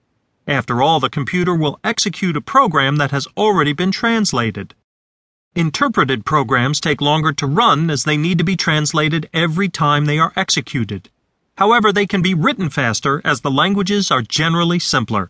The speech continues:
At the same time, the entire program will not be compiled after every modification or bug test. Tips for programming.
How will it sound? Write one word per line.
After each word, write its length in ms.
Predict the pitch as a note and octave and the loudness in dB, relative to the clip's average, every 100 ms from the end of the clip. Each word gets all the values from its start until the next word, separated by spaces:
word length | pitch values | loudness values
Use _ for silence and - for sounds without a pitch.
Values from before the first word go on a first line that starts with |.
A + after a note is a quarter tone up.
| _ _ _ _ _ - | _ _ _ _ _ -10
At 100 | B2+ | -6
the 80 | G#2+ | -4
same 260 | C#3+ B2+ | -2 -2
time, 320 | C3 F#3 F#3+ | 2 4 4
the 120 | F#3+ F#3+ | 2 0
entire 420 | F3+ G3+ A#3 A3 | 2 2 2 2
program 540 | - D#3+ C#3 E3 E3+ | 2 0 2 2 2
will 160 | D3+ C#3 | 2 0
not 500 | C3+ A#3+ A#3+ A2+ - | 2 4 4 2 -2
be 140 | D3 | -4
compiled 580 | C#3 B2+ D3 B2+ B2+ C3 | -2 -2 2 4 2 2
after 320 | A#2+ - C#3+ | -2 -2 -2
every 220 | F3 F3+ F3 | -2 0 2
modification 960 | D3+ D3+ - D3+ B3 A#3+ - C3 C#3 - _ | 2 2 0 -4 0 0 0 0 -2 -6 _
or 160 | G3+ G3+ | 0 2
bug 340 | E3 A3 F#3 | 2 2 0
test. 480 | - B2+ F2 - - _ _ _ _ _ _ _ _ _ _ - | -2 -2 -2 -8 -12 _ _ _ _ _ _ _ _ _ _ -2
Tips 360 | A3 G#3+ - | 0 2 0
for 180 | - A3 | 0 -2
programming. 800 | - D#3+ C3+ A#2 A2 G2+ F#2+ | 0 2 2 2 0 0 -4